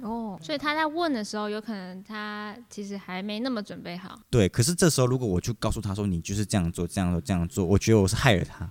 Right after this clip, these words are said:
Speaker 2: 推了他进入火坑。
Speaker 1: 嗯。
Speaker 2: 因为我不可能一直照顾他，我顶多就是跟他讲几句话。那我真的去，他可能发现这个世界太恐怖了，我觉得这蛮有可能的。可是我觉得他如果准备好，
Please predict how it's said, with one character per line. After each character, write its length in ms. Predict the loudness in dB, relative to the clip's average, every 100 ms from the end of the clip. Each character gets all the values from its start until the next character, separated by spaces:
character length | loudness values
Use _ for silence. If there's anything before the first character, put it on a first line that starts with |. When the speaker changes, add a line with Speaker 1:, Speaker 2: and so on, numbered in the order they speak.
| -6
Speaker 2:
推 200 | 6 8 8
了 40 |
他 240 | 6 2 0
进 160 | 0 4
入 80 | 4
火 180 | 2 -2
坑。 220 | -2 -4 -8 _ -4
Speaker 1:
嗯。 360 | 0 2 2 4
Speaker 2:
因 120 | 4
为 140 | 4
我 100 | -2 -4 -4
不 80 |
可 160 | 0 0
能 180 | 0 -4 -10 -18 _ _ _ _
一 120 | -4 0
直 240 | 0 -2 -4
照 200 | 0 2
顾 100 | 4
他， 340 | 2 0 -2 0
我 100 | 2
顶 100 | 6
多 120 | 6
就 80 | 4
是 40 |
跟 120 | 2
他 40 | 2
讲 200 | 2 2
几 100 | 0
句 160 | 0
话。 240 | 0 0 -4 -10 _ _ _ _ _ 0
那 160 | 6 8
我 60 |
真 120 | 8 6
的 80 | 4
去， 180 | 2
他 100 | 0
可 80 | 0
能 100 | -2
发 120 | 0
现 100 | 2
这 60 | 2
个 60 | 2
世 80 |
界 100 | 2
太 140 | 2 0
恐 220 | -2 -4
怖 220 | 0 0 0
了， 80 | -4 _ _ _ _
我 120 | 2
觉 80 | 8
得 60 | 8
这 100 | 8
蛮 140 | 8
有 100 | 8
可 140 | 6 2
能 80 | 0
的。 120 | 0
可 100 | 4
是 160 | 8
我 80 | 10
觉 100 | 10
得 80 | 6
他 160 | 4 4
如 140 | 6
果 100 | 6
准 160 | 4 2
备 80 |
好， 180 | 2 0